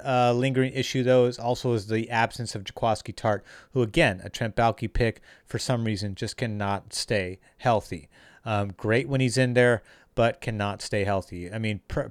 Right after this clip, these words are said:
praise, praise somebody, praise the Lord be that Jimmy Ward has now become the Iron Man, because he's completely flipped the script. So congratulations to that. We have the versatility that he brings to the table, and we also have the luxury of him just being able to, for somehow, he's just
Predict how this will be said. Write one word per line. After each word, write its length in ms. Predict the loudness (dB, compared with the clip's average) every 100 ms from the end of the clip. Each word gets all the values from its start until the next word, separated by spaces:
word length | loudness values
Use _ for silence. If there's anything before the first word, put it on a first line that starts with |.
| -2
praise, 640 | 6 8 10 8 4 -6 _ _ -4
praise 420 | 4 4 4 -4 -10
somebody, 680 | -2 4 4 4 2 2
praise 340 | -4 0 2 4
the 100 | 4
Lord 360 | 8 6 6
be 300 | 2 2 0 -6 -20 -10 0
that 160 | 0
Jimmy 260 | 2 2 4
Ward 240 | 4 4
has 160 | 2 2
now 140 | 0
become 280 | 0 -2 -4
the 120 | -2
Iron 260 | 0 0 0
Man, 220 | -4 -6
because 320 | -4 -2 -2
he's 200 | -2 -4
completely 500 | -4 -6 -2 -2 -2
flipped 280 | -4 -6 -6
the 60 | -10
script. 340 | -4 -4 -4
So 140 | -6
congratulations 680 | -8 -4 -4 0 -2 -2 -8
to 100 | -8
that. 340 | 2 4 4 -2 -20 -20 -20 -10
We 120 | -4
have 360 | 2 4 4 2
the 100 | -2
versatility 580 | 2 0 0 0 2 4
that 160 | 0
he 160 | 0 0
brings 280 | 0 -2 -4
to 60 |
the 80 | -8
table, 400 | -4 -4 -2 -4 -6 -20 -10
and 80 | 0
we 80 | 2
also 240 | 2 2
have 180 | 2 4
the 100 | 4
luxury 360 | 2 2 0
of 80 | -2
him 180 | -2 -2
just 260 | -2 -4 -4
being 200 | -2 0
able 180 | -2
to, 300 | -2 0 0 -2 -20 -20 -16
for 160 | -6
somehow, 460 | -2 0 2 2 2
he's 180 | 2 0
just 240 | -2 -4